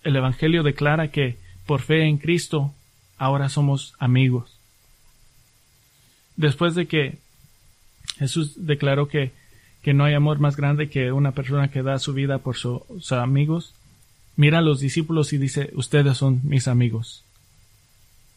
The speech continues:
Los he llamado amigos." Todo lo que hemos hecho contra Dios, todos los pecados que hemos cometido, todas las maldades que hemos hecho,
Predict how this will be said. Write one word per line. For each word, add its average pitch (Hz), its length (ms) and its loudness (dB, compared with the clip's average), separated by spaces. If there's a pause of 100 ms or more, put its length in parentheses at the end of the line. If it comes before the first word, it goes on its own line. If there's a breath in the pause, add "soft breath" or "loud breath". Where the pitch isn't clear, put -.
(440 soft breath)
Los 139 240 0
he 147 120 2
llamado 135 480 -2
amigos." 120 600 -4 (2000)
Todo 170 260 0
lo 175 120 0
que 143 220 -2
hemos 151 260 -2
hecho 160 400 -2 (120)
contra 135 340 0
Dios, 147 480 -2
todos 156 260 0
los 147 180 0
pecados 151 520 -2
que 151 120 -4
hemos 147 220 0
cometido, 143 640 -4 (2750)
todas 156 200 2
las 143 140 2
maldades 139 520 0
que 147 100 -4
hemos 143 260 0
hecho, 147 340 -4